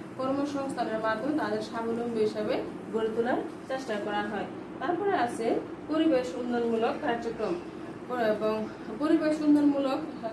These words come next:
কার্যক্রম বিশেষ করে বস্তি এলাকার, আহ, এলাকার পরিচ্ছন্নতা, বিশুদ্ধ পানি, আহ, জনগণের, আহ, আহ, বিশুদ্ধ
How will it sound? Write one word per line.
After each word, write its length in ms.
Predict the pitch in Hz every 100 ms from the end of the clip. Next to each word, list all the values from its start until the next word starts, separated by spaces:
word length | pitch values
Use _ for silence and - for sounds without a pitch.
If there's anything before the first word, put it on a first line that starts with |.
| -
কার্যক্রম 420 | 247 247 240 208 208
বিশেষ 320 | - 311 320
করে 200 | 302 240 - - - 208
বস্তি 320 | 269 - 311
এলাকার, 480 | 285 269 226 226 302
আহ, 760 | 320 - - 214 214 214 214
এলাকার 300 | 214 240 240 226
পরিচ্ছন্নতা, 600 | 262 302 311 254 233 226
বিশুদ্ধ 580 | 202 185 240 294 - 294 262
পানি, 340 | 220 220 294 - - -
আহ, 360 | 214 208 214 202
জনগণের, 480 | 240 262 254 226 269
আহ, 360 | 302 208 214 208 -
আহ, 920 | 208 208 208 202 202 - - 233 220 220 -
বিশুদ্ধ 360 | 285 285 214